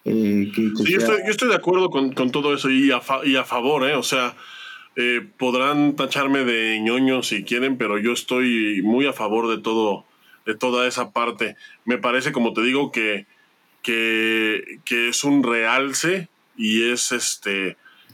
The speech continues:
Speaker 1: y, y suma buenos puntitos, ¿no? Para, para el mismo deporte. Es algo que, pues, es algo que, que da gusto ver, la verdad.
Speaker 2: Sí, y es algo de lo que, ¿sabes qué te voy a decir? A mí y a una buena clica que, de profesores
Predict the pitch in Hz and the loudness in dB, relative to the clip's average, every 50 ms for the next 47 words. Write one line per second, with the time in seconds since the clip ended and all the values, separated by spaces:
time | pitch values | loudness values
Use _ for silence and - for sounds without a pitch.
0 | - _ 123 120 123 - 135 131 123 117 - - 170 180 185 180 160 156 175 175 | -10 _ -2 -2 0 0 0 0 0 0 0 0 0 0 2 2 2 2 0 0
1 | 170 170 - - 123 117 123 143 135 131 120 113 117 139 156 151 131 117 107 101 | 0 -2 -2 -2 -2 -2 0 0 0 0 0 0 0 -2 -2 -2 -2 -2 0 0
2 | 101 98 98 98 92 - - _ _ _ _ - 110 107 107 110 107 117 127 123 | 0 -2 -2 -4 -6 -10 -14 _ _ _ _ -4 -2 -2 0 0 2 2 2 4
3 | 131 135 131 120 104 - - 120 117 113 117 120 120 120 - 139 139 139 143 143 | 4 2 2 0 -2 -2 -2 -2 -2 0 0 0 0 0 0 0 0 0 0 -2
4 | 123 - 113 107 101 101 - - - - - - - - - _ - 123 - 147 | -2 -2 -4 -4 -4 -6 -10 -16 -18 -16 -16 -16 -18 -20 -20 _ -4 -4 -2 0
5 | 143 180 185 196 196 180 - 151 135 120 - - 131 123 123 123 139 147 143 147 | 0 2 2 2 2 0 0 0 -2 -2 -2 -2 -2 0 2 2 2 2 2 2
6 | 170 165 - - 147 135 139 160 156 - - _ _ _ _ _ _ - 117 110 | 0 -2 0 0 0 2 2 2 0 -2 -6 _ _ _ _ _ _ -2 0 0
7 | 113 110 117 127 131 127 - _ _ _ _ _ _ _ _ _ - - - - | 0 0 0 0 -2 -2 -6 _ _ _ _ _ _ _ _ _ -12 -10 -8 -10
8 | - - - - 170 180 196 190 185 196 196 214 214 208 214 208 170 160 147 143 | -8 -4 0 2 2 4 4 4 4 4 4 4 4 4 4 2 4 2 2 2
9 | 147 - 147 - 170 175 175 180 170 - 175 170 170 170 151 147 156 151 147 135 | 0 0 0 0 2 2 0 0 0 0 0 0 2 2 2 4 4 4 2 2
10 | 143 - 165 170 165 - - - - 123 127 131 147 170 196 233 226 220 226 - | 2 2 0 0 0 -4 -8 -8 -4 -2 0 0 2 2 2 2 0 -2 -6 -8
11 | _ _ _ - 123 113 113 113 110 110 107 110 113 110 110 113 110 110 113 120 | _ _ _ 0 4 4 6 6 6 6 6 6 6 6 6 6 6 4 2 2
12 | 131 135 135 127 117 117 127 131 127 123 107 - 127 131 110 - 131 107 - 127 | 0 0 0 0 2 2 2 2 0 0 0 -2 -2 -2 0 -2 -4 -2 0 0
13 | 117 110 104 107 110 - - - - - - _ _ _ - 113 110 113 117 113 | 2 2 2 0 -2 -6 -10 -16 -20 -20 -20 _ _ _ -2 -2 -2 0 0 0
14 | 101 110 113 104 - 127 131 135 151 170 185 180 - - - | 0 0 0 0 0 0 2 2 2 0 0 -2 -6 -10 -12